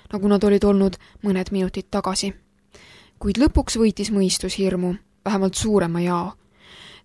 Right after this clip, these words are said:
Ta oli tulnud koobast uurima, mitte seda ainult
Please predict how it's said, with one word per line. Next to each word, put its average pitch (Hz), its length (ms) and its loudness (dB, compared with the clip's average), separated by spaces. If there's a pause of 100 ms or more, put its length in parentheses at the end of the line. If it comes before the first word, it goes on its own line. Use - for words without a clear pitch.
(100)
Ta 240 120 2
oli 311 180 4
tulnud 285 360 4
koobast 214 440 2
uurima, 180 400 0 (320)
mitte 202 240 -4
seda 196 220 -2
ainult 185 300 -2